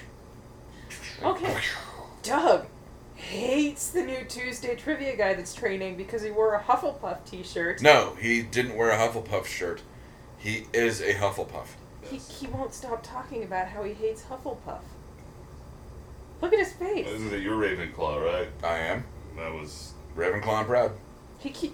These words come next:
Speaker 2: he, he looked at me and Tony and the girl that was playing on us and gave us all houses. You made me Slytherin, you
Speaker 1: No,
Speaker 2: prick.
Speaker 1: it was, uh, I did. <laughs> She's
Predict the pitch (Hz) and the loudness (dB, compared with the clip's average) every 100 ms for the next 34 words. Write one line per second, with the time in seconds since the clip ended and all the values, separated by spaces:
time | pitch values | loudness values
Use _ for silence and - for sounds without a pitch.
0 | 233 269 294 339 226 285 320 381 381 285 | -6 -10 -4 -4 0 -2 -2 -4 -4 -2
1 | 262 254 233 240 220 208 185 180 208 226 | -4 -4 -4 0 0 0 -2 -2 2 4
2 | 220 220 - 247 220 196 180 180 180 170 | 4 2 0 2 2 2 -2 -2 -4 -6
3 | - 220 220 220 214 202 190 185 196 156 | 0 2 2 4 6 4 4 0 0 -2
4 | 135 - - - - - - - - - | -6 -8 -14 -14 -18 -18 -18 -18 -18 -18
5 | - - - - - - - - 202 214 | -18 -18 -18 -18 -18 -20 -18 -14 -6 -6
6 | 196 180 - 202 175 139 131 143 156 143 | -6 -10 -8 -6 -4 -4 2 10 12 12
7 | 143 123 123 110 123 117 - 101 95 92 | 12 8 2 4 6 6 6 0 0 0
8 | 90 - - - - - - - - | 0 -4 -16 -16 -14 -14 -14 -12 -14